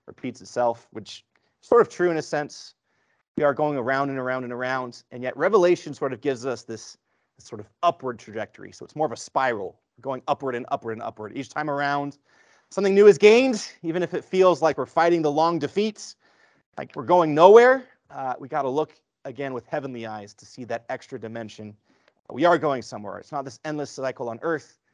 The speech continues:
God has a direction for, for our lives, for our church as well. Book of Revelation really lays into that. Uh, so with those two done, I do wanna take you real quickly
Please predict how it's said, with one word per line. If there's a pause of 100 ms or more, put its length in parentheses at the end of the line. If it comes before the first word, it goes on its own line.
(200)
God
has
a
direction
for, (140)
for
our
lives, (140)
for
our
church
as
well. (680)
Book
of
Revelation
really
lays
into
that. (1300)
Uh,
so
with
those
two (760)
done,
I
do
wanna
take
you
real
quickly